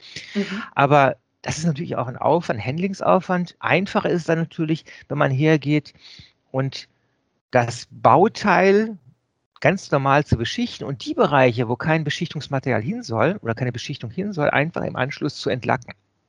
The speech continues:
Speaker 2: Da
Speaker 1: Okay.
Speaker 2: gibt's ein sehr schönes Beispiel, da gibt's Schraublöcher,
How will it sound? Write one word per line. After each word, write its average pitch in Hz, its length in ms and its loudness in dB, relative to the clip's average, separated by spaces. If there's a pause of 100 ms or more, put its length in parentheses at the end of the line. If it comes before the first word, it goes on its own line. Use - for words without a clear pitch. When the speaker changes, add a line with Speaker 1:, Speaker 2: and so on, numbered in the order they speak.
(340)
Speaker 2:
Da 226 100 0
Speaker 1:
Okay. 123 120 0
Speaker 2:
gibt's - 300 -2
ein - 80 -18 (220)
sehr 156 220 4
schönes 160 320 -4
Beispiel, 185 560 2 (340)
da 120 120 2
gibt's - 360 -6 (120)
Schraublöcher, 165 1000 2